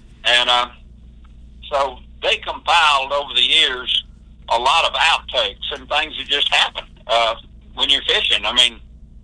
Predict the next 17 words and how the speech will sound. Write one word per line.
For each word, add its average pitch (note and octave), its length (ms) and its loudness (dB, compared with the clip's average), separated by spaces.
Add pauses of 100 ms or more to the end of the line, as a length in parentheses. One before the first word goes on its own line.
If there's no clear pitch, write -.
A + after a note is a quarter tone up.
(320)
they're, C3 320 -2
they're D3 160 0
mistakes D3+ 680 0
or A#2+ 160 -6
goof-ups, E3 760 -2 (500)
and B2+ 280 0
it C3+ 160 -6
just D#3+ 200 -2
happens G3 340 0
to D3+ 80 -2
everybody. A2+ 540 0 (100)
So, D3 260 -2 (800)
uh, B2+ 160 2
do B2+ 140 -8
I E3+ 100 4
look - 180 -2
like D#3 180 0